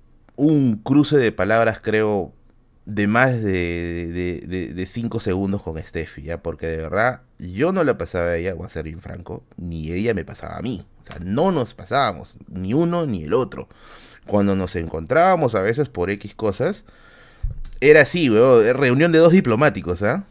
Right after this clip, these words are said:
"¿Cómo está Steffi? ¿Cómo está, señor Merlín? ¿Cómo se encuentra usted? La familia se encuentra muy bien. ¿Cómo se encuentra de salud?"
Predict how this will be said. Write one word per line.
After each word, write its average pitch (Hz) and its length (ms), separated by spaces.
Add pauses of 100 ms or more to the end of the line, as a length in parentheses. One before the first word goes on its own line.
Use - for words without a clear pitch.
(100)
"¿Cómo 165 180
está 113 320
Steffi? 87 320
¿Cómo 202 180
está, 101 180
señor 85 300
Merlín? 80 300
¿Cómo 196 200
se 123 100
encuentra 95 260
usted? 85 260
La 95 80
familia 131 300
se 110 80
encuentra 85 320
muy 78 200
bien. 78 200
¿Cómo 202 160
se 139 120
encuentra 107 300
de 110 60
salud?" 82 360